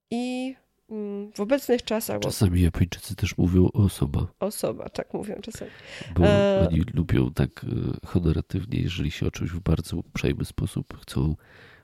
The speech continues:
Speaker 2: powiedzieć, to dodają właśnie to
Speaker 1: Tak.
Speaker 2: o z przodu.
Speaker 1: Szanowna
Speaker 2: I
Speaker 1: soba,
Speaker 2: z szanownej
Speaker 1: osoba.
Speaker 2: soby wychodzi nam osoba.
Speaker 1: E, soba kiedyś miała trochę inne znaczenie, bo ogólnie dotyczyła, mm,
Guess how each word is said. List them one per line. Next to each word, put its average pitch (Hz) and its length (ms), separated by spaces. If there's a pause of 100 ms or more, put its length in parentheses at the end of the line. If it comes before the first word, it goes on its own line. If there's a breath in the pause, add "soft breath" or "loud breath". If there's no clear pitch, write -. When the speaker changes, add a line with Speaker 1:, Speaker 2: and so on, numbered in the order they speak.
Speaker 2:
powiedzieć, 78 600
to - 200
dodają 60 420
właśnie - 380
to - 160
Speaker 1:
Tak. 80 160
Speaker 2:
o 80 120
z - 80
przodu. - 380 (120)
Speaker 1:
Szanowna 208 500
Speaker 2:
I - 20
Speaker 1:
soba, - 240
Speaker 2:
z - 140
szanownej 82 460
Speaker 1:
osoba. - 40
Speaker 2:
soby - 380 (220)
wychodzi - 380 (100)
nam 73 180
osoba. - 500 (400 soft breath)
Speaker 1:
E, 208 360 (100)
soba 320 380
kiedyś 269 500
miała 247 280
trochę 233 240
inne 247 220
znaczenie, 214 540
bo 190 240
ogólnie 208 360
dotyczyła, 190 720 (140)
mm, 180 180